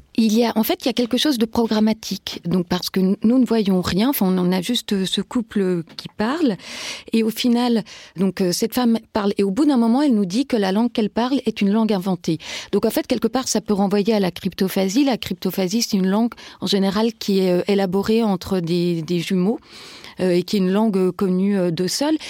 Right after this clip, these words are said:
Mais ça renvoie aussi à ce que peut provoquer, euh, la, le sentiment amoureux, le sentiment de parler avec l'autre, une langue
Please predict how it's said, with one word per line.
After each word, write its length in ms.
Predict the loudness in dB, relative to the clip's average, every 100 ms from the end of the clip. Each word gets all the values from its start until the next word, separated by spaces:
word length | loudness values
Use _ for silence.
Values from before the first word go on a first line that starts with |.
| -10 -4
Mais 100 | -2
ça 160 | 0
renvoie 360 | 0 0 0 2
aussi 520 | 2 0 0 0 0 0
à 120 | -4
ce 100 | -2
que 120 | -6
peut 180 | -4 -4
provoquer, 600 | -2 -2 -2 0 0 2
euh, 120 | 2
la, 360 | 2 0 0 0
le 180 | 0 -2
sentiment 460 | -2 -2 0 2
amoureux, 400 | 2 2 2 0 -4 -12 -6
le 200 | -4 -2
sentiment 440 | -2 -4 -2 0 0
de 80 | 0
parler 360 | -2 0 0
avec 300 | 0 -2 -2
l'autre, 280 | -2 -2 0
une 120 | 0
langue 240 | 2 0